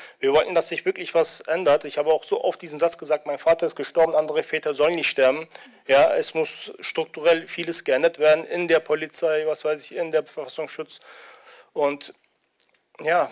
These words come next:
es ist halt nichts passiert. Was soll ich denn sagen? Also es, das, was wir erlebt haben, irgendwie, äh,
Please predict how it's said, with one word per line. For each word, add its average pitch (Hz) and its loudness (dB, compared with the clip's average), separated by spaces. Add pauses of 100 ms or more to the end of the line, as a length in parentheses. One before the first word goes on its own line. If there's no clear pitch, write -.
(400)
es 160 -2
ist - -2
halt - 0
nichts - -2
passiert. - 2 (2250)
Was - -10
soll 135 -6
ich 120 -12
denn 139 -12
sagen? 127 -2
Also 123 -4
es, - -12 (800)
das, - 4
was - 4
wir 202 6
erlebt 214 4
haben, 165 6
irgendwie, 175 -2
äh, 175 -10